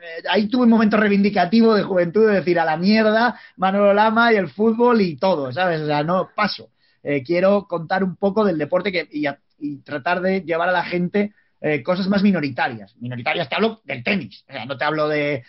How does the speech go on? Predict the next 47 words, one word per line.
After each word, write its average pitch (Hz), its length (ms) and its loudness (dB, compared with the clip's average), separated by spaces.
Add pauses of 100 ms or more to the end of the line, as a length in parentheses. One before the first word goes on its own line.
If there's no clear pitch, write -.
(120)
de, 147 140 -6
del 131 180 -6
tenis, 180 300 -2
del 180 120 0
baloncesto, 165 460 -2
del 180 100 2
balonmano, 185 760 0
de, 156 380 -2 (200)
eh, 143 180 -4
deportes 147 320 -10
que 160 120 -10
me 143 80 -6
gustan. 180 420 -4 (240)
Por 139 120 -10
supuesto, 151 260 -6
el 139 40 -10
fútbol 160 180 0
americano, 165 580 -2
que 151 100 -10
es 131 100 -10
algo 139 200 -4
que 143 180 -6
ahora 143 180 0
mismo 139 180 -8
está 135 140 -12
pegando 147 240 -4
muy 147 120 -8
fuerte, 143 300 -8
pero 151 220 -6
que 143 100 -10
en 143 100 -12
dos 135 160 -8
mil 170 200 0
ocho, 165 300 -2
dos 147 160 -4
mil 156 100 -12
siete 147 260 -6
lo 143 100 -4
seguíamos 143 420 -6
cuatro 143 340 -4
locos. 156 500 -2 (520)
Eh, 135 380 -2
bueno, 127 200 -6
pues 127 160 -18
cosas 147 260 -12
así. 147 300 -14 (460)
Y 175 440 0